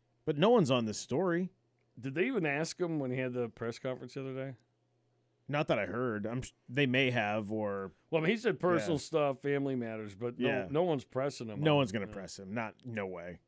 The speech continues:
Speaker 1: No
Speaker 2: Yeah.
Speaker 1: one will.
Speaker 2: Or the team. Like,
Speaker 1: Right.
Speaker 2: no one's like, "How can you allow this to be the way you operate?"
Speaker 1: Well, and one of them is,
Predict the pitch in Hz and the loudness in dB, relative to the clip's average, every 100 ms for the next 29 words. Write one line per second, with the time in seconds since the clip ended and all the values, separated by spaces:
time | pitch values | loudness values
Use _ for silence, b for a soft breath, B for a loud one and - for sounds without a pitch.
0 | _ - 220 269 294 294 202 - - - | _ -4 0 0 8 8 8 2 -10 -20
1 | - 233 269 202 - 277 175 95 101 135 | 2 2 4 0 0 0 0 -2 -8 -2
2 | 135 131 196 160 175 165 151 123 160 160 | 0 4 6 6 4 2 -2 0 -2 -2
3 | 170 160 156 151 135 135 139 131 135 127 | -4 -4 -2 -2 -2 -2 -2 -2 -4 -4
4 | 135 123 131 127 123 120 123 120 120 120 | -8 -6 -2 -2 -2 -2 0 0 -2 -2
5 | 117 - 90 - 220 220 214 262 285 214 | -4 -8 -14 -4 4 6 10 8 8 6
6 | 185 160 156 147 - | 6 6 4 2 -6